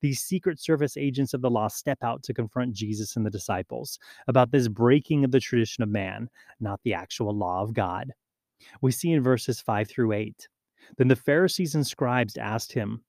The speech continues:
'Why do your disciples not walk according to the tradition of the elders,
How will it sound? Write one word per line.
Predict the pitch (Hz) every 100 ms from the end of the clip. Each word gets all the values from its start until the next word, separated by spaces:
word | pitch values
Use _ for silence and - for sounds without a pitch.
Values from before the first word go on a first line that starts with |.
| _ _ _ -
'Why | 160 240
do |
your | 247 143 131
disciples | 127 - 113 110 110
not | 107 110 123
walk | 107 95 98
according | 131 - 120 113 117
to | -
the | 117
tradition | 107 123 113 - 131
of | 123
the | 131
elders, | 147 175 104 101 -